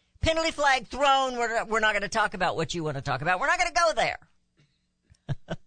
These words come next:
<laughs> Penalty flag thrown. It's also called gaslighting, and I have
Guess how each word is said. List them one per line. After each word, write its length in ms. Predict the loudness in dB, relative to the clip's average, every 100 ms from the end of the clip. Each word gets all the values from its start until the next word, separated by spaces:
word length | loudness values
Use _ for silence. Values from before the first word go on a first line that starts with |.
| -16
<laughs> 800 | -16 _ -20 -20 _ _ _ -10
Penalty 340 | -6 -6 -8
flag 400 | -6 -6 -6 -10
thrown. 460 | -10 -10 -10 -14 -18 _ _ _ _ _
It's 180 | -16 -4
also 240 | -4 -4 -4
called 280 | -4 -4
gaslighting, 720 | -4 -4 -4 -8 -8 -8 -6 -6 -2
and 100 | -2
I 80 |
have 460 | 0 0 0 -2 -8